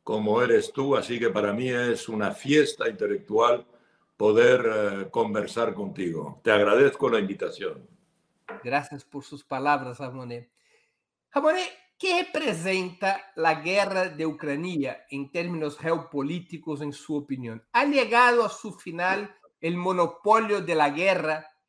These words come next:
Speaker 2: ejercido por Estados Unidos desde mil novecientos noventa y uno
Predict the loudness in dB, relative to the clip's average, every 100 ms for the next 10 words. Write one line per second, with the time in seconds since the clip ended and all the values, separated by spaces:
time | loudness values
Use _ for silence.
0 | -14 -8 -8 -8 -8 -2 0 0 -2 -6
1 | -4 -4 -2 -4 -4 -6 -6 -8 -8 -8
2 | -6 -6 -6 -4 -6 -6 -12 -12 -10 -10
3 | -12 -12 -10 -8 -8 -6 -8 -6 -6 -6